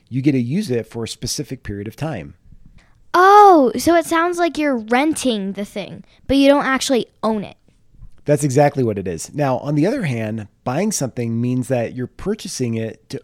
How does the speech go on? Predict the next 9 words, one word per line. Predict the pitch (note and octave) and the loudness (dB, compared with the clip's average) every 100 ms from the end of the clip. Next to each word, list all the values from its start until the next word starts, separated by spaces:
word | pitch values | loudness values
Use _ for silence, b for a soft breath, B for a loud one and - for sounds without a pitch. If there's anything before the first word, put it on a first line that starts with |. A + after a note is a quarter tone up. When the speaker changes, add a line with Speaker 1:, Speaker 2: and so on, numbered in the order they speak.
| - | -8
Speaker 1:
own | C#3 D3 | -4 -2
it | A#2 - _ _ - | -2 -8 _ _ -8
permanently. | A#3+ C#4+ A2 - D3+ - b b b - | -6 -4 -6 -10 -16 -16 b b b -2
That | F3+ | 0
means | E3+ D#3 A2+ | 2 0 0
you'll | B2+ B2+ | -2 -4
own | D3+ C3 | -4 -4
it | B2+ | -4
forever, | - G#2 _ - C#3 G2+ D2 | -8 -14 _ -8 -8 -8 -12